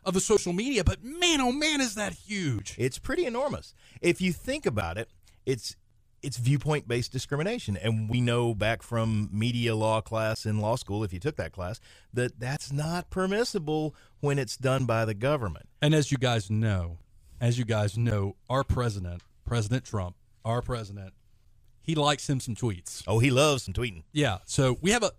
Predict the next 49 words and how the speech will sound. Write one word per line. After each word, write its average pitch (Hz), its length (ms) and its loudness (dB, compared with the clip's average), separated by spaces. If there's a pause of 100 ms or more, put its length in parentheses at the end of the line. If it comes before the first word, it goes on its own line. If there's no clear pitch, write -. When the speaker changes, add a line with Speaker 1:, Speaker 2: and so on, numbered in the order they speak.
Speaker 1:
we 196 140 2
have 240 80 2
an 160 80 2
attorney 196 260 -2
general, 190 420 0 (560)
Jeff 196 200 2
Landry. 202 400 -2 (240)
Jeff, 226 180 2
he 349 120 2
likes 233 240 2
to 143 60 -16
tweet - 280 2
too. 339 340 2
Speaker 2:
He 101 140 -4
does. 160 600 0 (120)
Speaker 1:
So, 214 240 2
Speaker 2:
He 202 80 0
does. 233 240 -2 (360)
Speaker 1:
man. 131 260 -4 (280)
Speaker 2:
Where 185 180 4
there's 233 220 2
others. 233 560 0 (160)
There's 208 240 0
others. 214 380 2
A 180 100 4
O 214 80 4
C 214 260 -2
loves 185 220 2
to 175 80 -4
tweet. 165 360 0 (600)
So 202 240 0
many 247 200 0
people 170 180 4
Speaker 1:
Oh, 156 40 -2
Speaker 2:
love 131 160 2
Speaker 1:
A 233 80 6
O 262 60 6
C - 40 2
Speaker 2:
to 120 80 0
tweet. 285 140 2
Speaker 1:
got 196 200 2
sued. 330 580 6
Speaker 2:
A 110 160 2
O 135 100 2
C 190 240 -6
did 403 360 2
get 147 180 -4
sued. 95 300 -6
Speaker 1:
So, 190 320 6